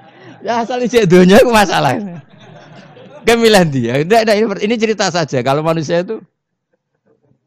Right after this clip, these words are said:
istighosa njaluk tulung sapa? Pangeran kan? Pangeran sudah dengar tanpa sound system apa enggak? Kenapa banter-banter? Nah, <laughs> iya,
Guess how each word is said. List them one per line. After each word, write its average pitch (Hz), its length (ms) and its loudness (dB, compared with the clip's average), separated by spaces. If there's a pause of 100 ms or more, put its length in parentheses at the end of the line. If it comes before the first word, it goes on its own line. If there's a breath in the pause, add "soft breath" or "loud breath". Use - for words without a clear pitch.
(380)
istighosa 139 560 -2
njaluk 131 240 0
tulung 117 240 -4
sapa? 98 240 -6
Pangeran 123 320 0
kan? 113 160 -4 (880)
Pangeran 160 320 2
sudah 143 160 2
dengar 151 320 2
tanpa 151 240 0
sound 143 160 -2
system 135 320 -6
apa 123 160 -6
enggak? 110 240 -8 (1040)
Kenapa 170 400 -2
banter-banter? 104 800 -4 (3250)
Nah, 104 240 0 (160)
<laughs> 151 80 4
iya, 139 160 0